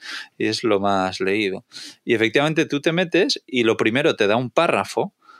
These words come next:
de una web que es mente punto org. Eh, entonces, claro, la gente probablemente no e-, igual lee eso, no entra en ese enlace. Luego está la propia página web de Wim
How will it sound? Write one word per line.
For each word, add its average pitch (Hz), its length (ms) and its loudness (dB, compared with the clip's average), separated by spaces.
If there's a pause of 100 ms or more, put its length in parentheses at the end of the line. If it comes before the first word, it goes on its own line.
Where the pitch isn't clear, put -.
(140)
de 98 360 2
una 110 260 2
web 143 300 2
que 107 120 0
es 98 120 -4
mente 101 320 -2
punto 104 400 -2
org. 107 640 0 (880)
Eh, 98 640 2
entonces, 110 260 0
claro, 165 160 2
la 95 100 2
gente 139 300 0
probablemente 123 460 2
no 120 300 2
e-, 139 200 -2 (100)
igual 110 380 2
lee 143 280 4
eso, 151 280 -2
no 123 300 -2
entra 143 320 0
en 101 100 0
ese 110 160 0
enlace. 135 500 -2 (720)
Luego 135 540 4
está 151 240 0
la 104 140 2
propia 113 800 2
página 120 260 0
web 120 280 0
de 95 360 0
Wim 107 240 0